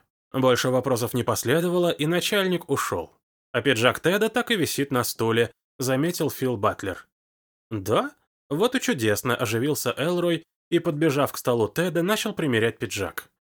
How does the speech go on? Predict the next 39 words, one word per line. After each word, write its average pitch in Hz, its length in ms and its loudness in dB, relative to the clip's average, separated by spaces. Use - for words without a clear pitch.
«Он 220 200 0
как 202 200 2
раз 180 220 0
на 147 80 2
меня». 113 500 -2
«Тед 170 240 0
тебя 151 340 0
не 147 120 2
любил, 139 500 2
Элрой», 104 500 0
заметил 120 480 0
Батлер. 98 480 -6
«Он 185 160 2
чаще 180 280 2
беседовал 165 500 2
со 165 180 -2
мной, 117 260 2
и, 135 100 0
следовательно, 123 600 2
пиджак 117 420 -2
завещал 175 480 0
бы 175 140 0
мне, 107 300 2
а 143 120 -4
не 131 140 -2
тебе». 90 360 -6
«Тут 107 160 0
я 123 100 4
с - 80 -2
тобой 135 280 2
не 123 100 0
соглашусь. 151 720 -2
Мы 143 180 6
с - 60 -4
Тедом 151 340 2
часто 151 340 0
говорили 123 380 4
о 135 120 4
женщинах», 123 640 -2